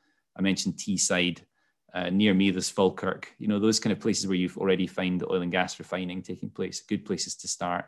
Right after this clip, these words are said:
So those towns might well produce and use hydrogen for heat. Uh, in other places, I often talk about Cornwall.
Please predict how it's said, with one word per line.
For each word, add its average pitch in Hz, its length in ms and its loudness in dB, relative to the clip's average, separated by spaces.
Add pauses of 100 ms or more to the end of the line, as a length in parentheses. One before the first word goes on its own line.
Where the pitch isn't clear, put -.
So 101 300 0 (260)
those 139 160 8
towns 117 460 6
might 98 180 2
well 90 160 2
produce - 460 -8
and 92 200 -6
use 92 220 0
hydrogen 92 580 -6 (120)
for - 120 -12
heat. 101 360 -12 (720)
Uh, 104 240 2
in 120 120 4
other 131 220 10
places, 101 800 4
I 110 100 2
often 117 320 6
talk 101 200 0
about 98 240 -2
Cornwall. 101 580 2